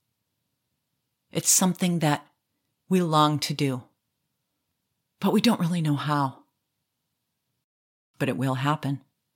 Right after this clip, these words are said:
Thanks be to God. Because of him and his faithfulness, it will happen. We will attend, after our funeral, the wedding of the Lamb. And that wedding has no end.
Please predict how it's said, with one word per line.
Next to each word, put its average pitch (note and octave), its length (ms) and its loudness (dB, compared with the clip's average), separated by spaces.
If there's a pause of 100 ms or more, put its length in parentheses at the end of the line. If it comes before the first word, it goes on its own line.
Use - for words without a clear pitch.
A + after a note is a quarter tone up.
(680)
Thanks D3+ 280 -4
be D3 100 -4
to C#3 80 -6
God. C#3+ 340 0 (640)
Because D#3+ 380 -2
of C#3+ 120 -6
him C#3 340 -2 (200)
and C#3 120 -2
his C3 180 -4
faithfulness, C3+ 800 -6 (480)
it - 180 -6
will C3+ 180 -4
happen. C3+ 460 -4 (720)
We F3+ 160 6
will E3 200 4
attend, C#3 580 0 (800)
after D#3 400 2
our B2+ 100 2
funeral, B2+ 640 -4 (720)
the D3+ 80 -2
wedding C3+ 320 0
of A#2+ 100 -6
the B2 120 -8
Lamb. B2+ 380 -4 (1120)
And D3 200 2
that C#3+ 200 4
wedding B2+ 420 -2 (320)
has C#3 260 0
no C3 240 0
end. B2+ 280 -2